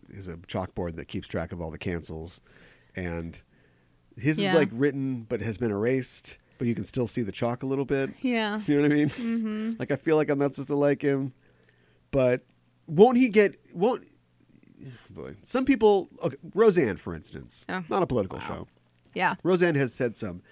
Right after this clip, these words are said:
Speaker 1: execrable stuff recently.
Speaker 2: Yes,
Speaker 1: She is just
Speaker 2: absolutely.
Speaker 1: steering into being the worst person ever,
Speaker 2: Mm-hmm.
Speaker 1: which, didn't we go through this already?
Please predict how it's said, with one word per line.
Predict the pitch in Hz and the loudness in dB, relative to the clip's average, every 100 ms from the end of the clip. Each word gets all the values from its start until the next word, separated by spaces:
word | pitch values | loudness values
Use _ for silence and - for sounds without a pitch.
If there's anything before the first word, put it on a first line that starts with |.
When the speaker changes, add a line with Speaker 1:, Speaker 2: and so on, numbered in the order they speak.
| _ _ _ 156 | _ _ _ -4
Speaker 1:
execrable | 151 - 117 98 | -2 -2 -4 -4
stuff | - 98 85 | -2 -2 -2
recently. | 85 85 85 - - - - | -6 -10 -12 -12 -12 -12 -8
Speaker 2:
Yes, | - 175 - | -4 -4 0
Speaker 1:
She | 165 | 4
is | 156 | 4
just | 165 147 | 6 2
Speaker 2:
absolutely. | 196 - 151 | 0 4 6
Speaker 1:
steering | 147 131 | 6 6
into | 123 117 113 | 2 0 -4
being | 98 104 98 98 | -4 -2 -2 -2
the | 95 | -4
worst | 87 90 90 - | -4 -6 -6 -10
person | - 98 90 | -10 -8 -8
ever, | 82 80 76 - 240 | -8 -12 -14 -8 -2
Speaker 2:
Mm-hmm. | 269 277 302 320 _ - | 0 0 -2 -6 _ -2
Speaker 1:
which, | 160 - - - _ _ - | 0 0 -6 -12 _ _ -10
didn't | 131 240 | -4 0
we | 277 | 2
go | 226 214 | 4 4
through | 180 185 | 2 -2
this | 180 196 | -2 -2
already? | 175 170 165 170 180 | -2 -2 -4 -6 -12